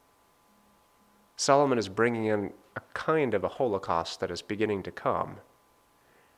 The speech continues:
This is, this is a great undoing of what Sol-, how Solomon started. And then,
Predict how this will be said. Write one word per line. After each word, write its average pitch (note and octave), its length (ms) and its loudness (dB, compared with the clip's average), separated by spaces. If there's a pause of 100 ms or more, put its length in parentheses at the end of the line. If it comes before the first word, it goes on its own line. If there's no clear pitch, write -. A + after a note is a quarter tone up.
(160)
This C#3+ 160 2
is, A#2+ 220 2
this - 240 -2
is E3+ 100 -2
a A2+ 80 2
great G#2 320 2
undoing F#2+ 460 0
of D#2+ 100 -8
what - 140 0
Sol-, F#2+ 320 4
how G2 100 2
Solomon E2 400 0
started. E2 460 -2 (880)
And A2 120 0
then, B2+ 360 4